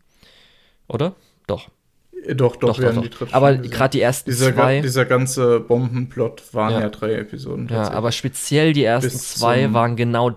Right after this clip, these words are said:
Speaker 1: das, was ich von dieser Serie erwartet
Speaker 2: Und
Speaker 1: hab. Das war
Speaker 2: ja.
Speaker 1: alle Elemente so gut durchgemischt. Boah, war das gut. Fuck, ey. Wow.
Speaker 2: Ja, ich bin da auch voll dabei.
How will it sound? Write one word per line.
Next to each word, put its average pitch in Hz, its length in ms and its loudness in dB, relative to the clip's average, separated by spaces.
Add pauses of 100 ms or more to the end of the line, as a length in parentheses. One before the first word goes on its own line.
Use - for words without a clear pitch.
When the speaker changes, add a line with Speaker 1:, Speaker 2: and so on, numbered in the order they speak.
(140)
Speaker 1:
das, 151 340 2
was 127 200 2
ich - 120 -4
von 120 140 2
dieser 113 200 6
Serie 113 280 6
erwartet 110 380 4
Speaker 2:
Und 123 80 -4
Speaker 1:
hab. 113 160 0 (400)
Das - 200 -4
war 123 220 4
Speaker 2:
ja. 117 80 0
Speaker 1:
alle 151 160 4
Elemente 135 480 4
so 160 320 4
gut 170 400 -2
durchgemischt. 131 720 2 (560)
Boah, 180 240 6
war 107 100 4
das 104 200 -2
gut. 101 320 -8 (120)
Fuck, - 400 -6
ey. 80 220 -4 (1160)
Wow. 78 340 -8 (180)
Speaker 2:
Ja, 151 680 2 (180)
ich - 240 -8
bin 147 180 0
da 131 120 4
auch 120 220 2
voll 139 240 2
dabei. 135 460 0